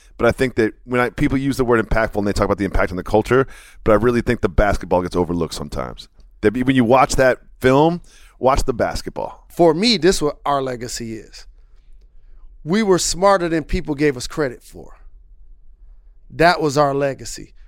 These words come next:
Speaker 2: We were like, "Oh, okay, we must wear Nikes,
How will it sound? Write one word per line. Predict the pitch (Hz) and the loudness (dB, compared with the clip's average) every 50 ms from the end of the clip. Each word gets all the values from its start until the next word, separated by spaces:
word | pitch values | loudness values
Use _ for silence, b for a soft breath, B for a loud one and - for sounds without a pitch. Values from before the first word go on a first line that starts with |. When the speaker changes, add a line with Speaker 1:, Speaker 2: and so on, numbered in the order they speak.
| - - - - - | -20 -20 -20 -10 -4
Speaker 2:
We | - 202 | -2 2
were | 220 214 | 4 4
like, | 196 180 170 165 - | 4 4 2 2 0
"Oh, | 214 226 247 247 247 277 | 0 2 4 4 4 2
okay, | 339 - 311 247 240 254 320 302 - - - - - - - - - - | 2 0 0 0 0 0 -2 -4 -8 -14 -18 -20 -20 -20 -20 -20 -20 -16
we | 147 139 170 214 226 208 | -10 -6 -4 -4 -2 -2
must | 170 156 165 196 233 - | -2 2 2 2 2 2
wear | - 233 247 247 247 | 0 2 2 2 2
Nikes, | 247 247 254 262 262 - 294 320 330 - - - | 2 0 -2 -2 -4 -4 -6 -6 -6 -8 -12 -16